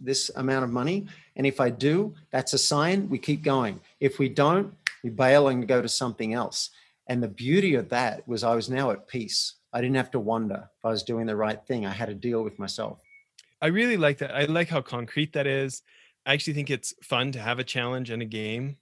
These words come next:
Speaker 2: to play. That's, that's helpful for me, at least. I don't know if anybody else is getting anything from this conversation, but I am. So,
Speaker 1: <laughs>
Speaker 2: and, and
Speaker 1: That's
Speaker 2: how
Speaker 1: the
Speaker 2: long
Speaker 1: key.
Speaker 2: ago did you, how long ago did you write your book, uh, Get Paid for Who You Are? How long ago did that come out?
Speaker 1: I think it was about eight years ago.
Speaker 2: Okay.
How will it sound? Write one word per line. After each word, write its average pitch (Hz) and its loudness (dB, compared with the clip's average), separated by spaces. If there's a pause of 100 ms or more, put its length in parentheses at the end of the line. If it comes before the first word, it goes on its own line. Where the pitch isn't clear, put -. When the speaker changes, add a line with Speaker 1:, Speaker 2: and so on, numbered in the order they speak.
Speaker 2:
to 135 -10
play. 135 -4 (120)
That's, - -6 (100)
that's 147 0
helpful 131 -2
for - -14
me, 120 -4
at 113 -10
least. 110 -12
I 113 -12
don't 120 -10
know 110 -10
if 110 -14
anybody 110 -8
else 110 -10
is 117 -14
getting 117 -6
anything 110 -6
from 113 -8
this 110 -6
conversation, 113 -4
but 110 2
I 120 4
am. 113 0 (540)
So, 165 10
Speaker 1:
<laughs> - -2
Speaker 2:
and, 190 6
and 190 10
Speaker 1:
That's - 6
Speaker 2:
how 226 6
Speaker 1:
the 269 8
Speaker 2:
long 269 6
Speaker 1:
key. 254 8
Speaker 2:
ago 247 6
did 214 4
you, 190 4 (180)
how 190 12
long 233 10
ago 226 12
did 202 10
you 180 12
write 160 10
your 151 8
book, 151 8
uh, 135 10
Get 135 4
Paid 139 6
for 131 -2
Who 131 2
You 123 6
Are? - 4 (220)
How 135 6
long 135 6
ago 127 4
did 123 -2
that 117 2
come 107 -4
out? 101 -4 (140)
Speaker 1:
I - -20
think - -6
it 247 -2
was 226 0
about 160 4
eight 151 4
years 147 2
ago. 98 -4 (200)
Speaker 2:
Okay. 151 -2